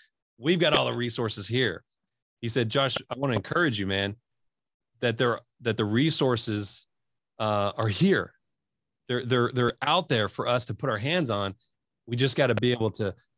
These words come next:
bring those to the people that need them. And so I, I wanna get, I wanna see every organization we work with and beyond get involved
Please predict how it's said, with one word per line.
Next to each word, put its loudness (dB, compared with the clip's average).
bring 4
those 2
to -2
the -2
people -4
that -2
need -2
them. -4
And -20
so 2
I, 0
I 0
wanna 2
get, -2
I 0
wanna 0
see -6
every 0
organization 0
we 2
work 0
with 0
and 0
beyond 0
get 4
involved 2